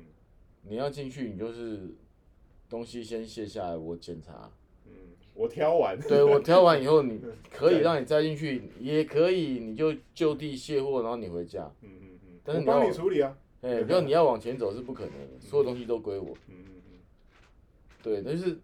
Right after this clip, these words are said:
Speaker 1: 对不对？听一听，你会觉得说这好像是什么山西山区的事情，没有啊，这台湾南投。
Speaker 2: <laughs>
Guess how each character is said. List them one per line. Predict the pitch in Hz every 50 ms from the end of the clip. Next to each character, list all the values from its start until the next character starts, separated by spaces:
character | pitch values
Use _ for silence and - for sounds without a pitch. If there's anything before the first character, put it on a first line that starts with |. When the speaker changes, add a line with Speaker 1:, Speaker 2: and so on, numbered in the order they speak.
| _ _ _ _ _ _ _ - - - _ _ _ _ _ _ _ _ _ _ _ _ _ -
Speaker 1:
对 | 165
不 |
对？ | 160 165 151 - -
听 | - 180 185
一 | 190
听， | 180 202 196 185 151
你 | 127
会 | 143 170
觉 | 165 139 131
得 | 131
说 | 147 160
这 | - 202 185
好 | 147 120 120
像 | 147
是 | 165
什 | 160 - 104
么 | 95 101
山 | - - 131 131 135
西 | 135 - 127 123
山 | 123 135 123 123
区 | 123 120 120
的 | 107
事 | 101 104 117
情， | 104 92 - _ _ _ -
没 | - 107 120
有 | 156 131
啊， | 95 98 101
这 | 151
台 | - 110
湾 | 110 120 123
南 | 98 87 -
投。 | - - - - - _ - _ _ _ - -
Speaker 2:
<laughs> | -